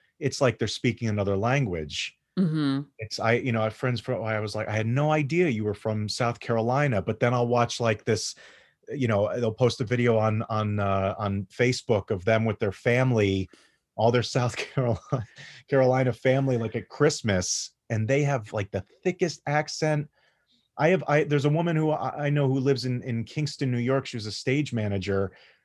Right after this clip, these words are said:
Speaker 1: uh, who's from New Orleans. And it, and I had no idea. I thought, "Oh, for sure, she's, like, born and raised in New York." Uh, because it's also, like, it's j-, just her, like, her personality. But then she, we, we, we did a,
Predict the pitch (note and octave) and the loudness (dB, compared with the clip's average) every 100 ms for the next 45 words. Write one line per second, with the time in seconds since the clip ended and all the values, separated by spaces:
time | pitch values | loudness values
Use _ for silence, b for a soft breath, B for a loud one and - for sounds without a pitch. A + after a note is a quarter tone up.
0 | b _ A#2 G#2 G2+ G2 G2+ _ _ - | b _ -2 2 2 2 -2 _ _ -6
1 | B2+ - C#3+ C3+ B2 B2 C#3+ F3 G#2+ D#2+ | -4 0 2 2 2 2 2 2 0 -4
2 | D#2+ - - _ _ _ _ - B2 A#2+ | -8 -10 -12 _ _ _ _ 0 0 0
3 | G2+ B2+ B2+ B2 C#3 E3+ G#3+ G3+ F3+ D#3 | -2 0 2 2 2 2 2 2 2 0
4 | D3+ A2 A#2 C3 C3 D#3+ C#3 - B2 - | 0 0 0 0 0 2 0 -2 -6 -4
5 | A3+ C#3 G#2 C3+ B2 A#2+ G#2+ - B2+ B2+ | -2 -2 -2 -6 -4 -4 -4 -6 -4 -2
6 | A#2+ A#2+ A#2+ G#2 A#2 A#2 A#2+ E3 C#3 - | -2 -2 -2 -2 -4 -2 -2 0 -2 -2
7 | - - _ _ _ _ _ _ _ _ | -12 -20 _ _ _ _ _ _ _ _
8 | _ _ A#2+ A2+ C3 D#3+ C#3+ D3 G3 F#3+ | _ _ 0 2 2 0 -2 0 0 0
9 | F3 D#3 D#3 D3 - C#3+ E3 E3+ D3+ - | 0 0 0 -4 -6 -8 -8 -6 -6 -2
10 | C#3 C3 B2+ C#3 - D3+ - D3+ E3+ B2 | -2 -2 -2 -4 -4 -4 -2 -2 -2 -2
11 | A2+ D3 D3+ D3 D#3 C#3+ C3+ B2+ B2+ B2 | -2 0 0 -2 -2 -2 0 -2 -2 -4
12 | B2 A#2+ A2+ - A#2 G#2+ B2+ A#2+ A2+ | -4 -4 -4 -6 -6 -4 0 0 0